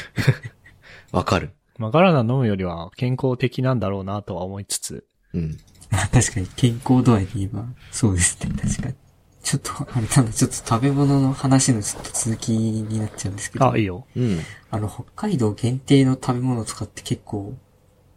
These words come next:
Speaker 3: 多いよなって思って。
Speaker 2: うん。
Speaker 3: はい。
Speaker 2: わかる。
Speaker 3: なんか焼きそば弁当とかも、なんか作ってる元は、あそこって、東洋水産でしたっけ？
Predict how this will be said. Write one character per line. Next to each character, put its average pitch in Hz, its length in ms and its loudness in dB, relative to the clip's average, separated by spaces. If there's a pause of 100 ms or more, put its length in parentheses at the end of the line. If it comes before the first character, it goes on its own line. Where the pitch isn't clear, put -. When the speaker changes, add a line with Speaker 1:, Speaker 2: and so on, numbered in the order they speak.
(120)
Speaker 3:
多 120 200 -2
い 104 100 -4
よ 104 80 -6
な 101 180 -6
っ - 40 -10
て - 340 -8 (600)
思 101 280 -2
っ 98 40 -4
て。 98 60 -2
Speaker 2:
う 92 80 -6
ん。 92 40 -10 (480)
Speaker 3:
は 101 160 -6
い。 101 60 -4
Speaker 2:
わ 104 80 0
か 104 160 0
る。 95 120 -12 (680)
Speaker 3:
な 135 100 -2
ん - 40 -8
か 117 80 0
焼 107 160 0
き - 80 0
そ 185 120 0
ば 185 140 0
弁 185 240 -4
当 107 160 -2
と - 120 -10
か 107 120 2
も、 101 180 4 (280)
な 135 80 0
ん - 20 -8
か 107 160 -4 (300)
作 - 280 -4
っ - 40 -12
て - 200 2
る 110 160 -2 (640)
元 143 140 2
は、 139 320 6 (120)
あ 131 60 -4
そ - 160 -4
こ 151 100 -6
っ - 40 -6
て、 139 440 4 (1300)
東 147 280 0
洋 147 160 2
水 143 200 4
産 104 220 0
で - 80 -14
し - 80 -16
た - 100 -20
っ - 20 -20 (100)
け？ - 180 -14